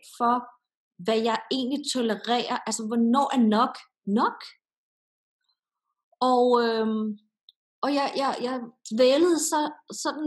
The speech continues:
ved, ved den her sætning, og jeg kan huske, at der var en hel masse andre ting, der foregik. Og sådan noget. Jeg blev ved med at have det sådan, hvad er det egentlig, jeg tolererer? Hvad tillader jeg i mit liv?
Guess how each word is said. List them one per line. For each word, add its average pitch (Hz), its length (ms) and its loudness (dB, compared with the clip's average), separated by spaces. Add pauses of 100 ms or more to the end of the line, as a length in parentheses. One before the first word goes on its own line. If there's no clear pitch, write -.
ved, 277 100 -2 (140)
ved 254 160 -8
den 269 160 -4
her 294 100 -4 (160)
sætning, 285 440 -6 (160)
og 247 80 -4
jeg 247 100 -6
kan 254 200 -6
huske, 302 300 0
at 262 120 -6
der 240 120 -2
var 240 60 2
en 240 140 0
hel 233 160 -4
masse 254 220 -8
andre 247 260 -2
ting, 240 160 -6
der 240 220 -8
foregik. 247 400 -2 (680)
Og - 80 -6
sådan 285 100 -4
noget. 262 200 -2
Jeg 254 100 -4
blev 285 120 0 (100)
ved 339 180 6
med 302 80 0
at 247 100 -4
have 269 140 -2
det 294 100 -6
sådan, 254 160 -4
hvad - 120 -8 (120)
er 262 120 0
det 330 80 -2 (180)
egentlig, 294 320 -4 (440)
jeg 247 140 0 (240)
tolererer? 285 520 -4 (1000)
Hvad 233 120 -4 (180)
tillader 330 460 2 (140)
jeg 208 100 -2 (480)
i - 20 4 (100)
mit 233 120 0 (100)
liv? 370 140 4